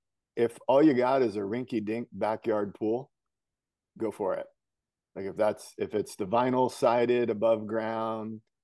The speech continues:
thing that you could kick over almost, totally old school,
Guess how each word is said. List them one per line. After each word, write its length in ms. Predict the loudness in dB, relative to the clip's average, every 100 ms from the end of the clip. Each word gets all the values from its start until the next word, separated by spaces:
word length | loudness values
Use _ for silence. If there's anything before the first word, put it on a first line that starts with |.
| _ -2
thing 200 | 0 2
that 120 | 0
you 100 | -2
could 220 | -4 -4
kick 200 | -2 -2 0
over 420 | 2 4 2 0 -2
almost, 560 | -4 -4 -8 -12 _ _ _ _ _ _ _
totally 300 | 2 6 6
old 240 | 6 2
school, 580 | -2 -2 2 2 0 -4